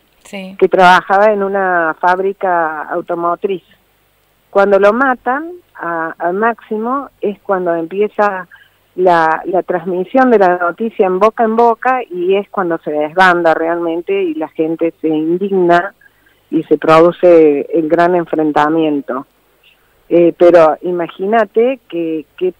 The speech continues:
Speaker 2: hubiera ocurrido si hubieran tenido todos los medios y la tecnología que tenemos hoy.
Speaker 1: Tal
Speaker 2: O sea, mi
Speaker 1: cual.
Speaker 2: papá no conoció, no conoció los celulares ni, ni el internet.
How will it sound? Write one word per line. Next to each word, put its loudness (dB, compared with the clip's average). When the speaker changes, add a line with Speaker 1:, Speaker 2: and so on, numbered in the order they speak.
Speaker 2:
hubiera 2
ocurrido 0
si -8
hubieran -2
tenido 0
todos 0
los -10
medios 0
y -6
la -2
tecnología -2
que -4
tenemos -2
hoy. 2
Speaker 1:
Tal -12
Speaker 2:
O -6
sea, 4
mi 2
Speaker 1:
cual. 6
Speaker 2:
papá 2
no 2
conoció, 2
no -8
conoció -4
los -12
celulares -4
ni, -8
ni -8
el -10
internet. -2